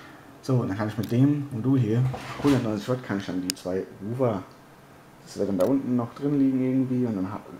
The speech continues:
dann gehe ich hier Subwoofer out raus, gehe da rein und dann tue ich die zwei Woofer zusammen.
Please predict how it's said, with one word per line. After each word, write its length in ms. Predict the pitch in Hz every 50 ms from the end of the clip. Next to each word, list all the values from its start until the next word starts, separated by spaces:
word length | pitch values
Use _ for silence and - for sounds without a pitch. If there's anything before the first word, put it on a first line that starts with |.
| - - -
dann 240 | 110 98 90 98 101
gehe 80 | 101
ich 100 | 101 101
hier 180 | - - 95 90
Subwoofer 480 | - - 127 127 131 120 110 - 104 85
out 240 | 87 92 87 -
raus, 220 | 104 117 131 127 127 - - - - - - -
gehe 100 | - 110
da 140 | 95 90 90
rein 320 | 90 107 104 104 107 110 107 - - - - - - - -
und 60 | -
dann 180 | 90 85 - - - -
tue 120 | 117 107
ich 100 | 98 -
die 180 | - - 95 92
zwei 220 | - - 92 90 92
Woofer 440 | 104 110 107 - - 113 113 117 - -
zusammen. 460 | - 107 98 92 95 104 110 110 113